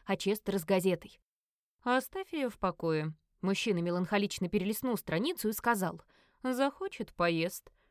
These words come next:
«А если она с голоду помрет?» «Не помрет это животное, оно голодным не останется».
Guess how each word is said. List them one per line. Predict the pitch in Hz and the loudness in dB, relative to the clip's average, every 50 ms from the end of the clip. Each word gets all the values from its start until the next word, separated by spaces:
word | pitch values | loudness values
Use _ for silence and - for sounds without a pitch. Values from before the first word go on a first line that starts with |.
| _ _ _ - | _ _ _ -6
«А | - 359 | -6 -4
если | 339 311 339 381 370 - - | -2 -2 -4 -4 -4 -4 -2
она | - 196 202 208 240 277 302 | -2 0 0 0 -2 -2 -4
с | 277 285 | -4 -6
голоду | 277 359 392 392 381 392 381 311 370 359 | -6 -4 -4 -2 -2 -2 -2 -2 -4 -4
помрет?» | - 392 359 330 339 349 339 339 339 - - - _ _ _ _ _ _ _ _ - | -2 -2 0 0 0 -2 -2 -2 -4 -4 -8 -14 _ _ _ _ _ _ _ _ -8
«Не | 339 339 339 349 | -4 -2 -2 -2
помрет | 320 - 349 339 330 330 320 302 269 - - | -2 0 0 0 0 0 0 0 0 0 0
это | 247 240 254 254 | 0 2 2 2
животное, | 220 269 262 254 254 240 220 - 220 214 214 214 214 - - | 2 2 2 2 2 0 0 0 -2 0 0 -2 -4 -6 -4
оно | - 220 220 233 285 | -2 0 2 2 2
голодным | 339 349 359 339 302 269 214 214 220 214 214 | 0 0 -2 0 0 0 0 0 2 2 4
не | 208 202 | 4 4
останется». | 196 196 - - - 175 160 160 160 156 - - - 170 | 4 2 0 -2 -2 0 0 0 -2 -6 -6 -8 -10 -10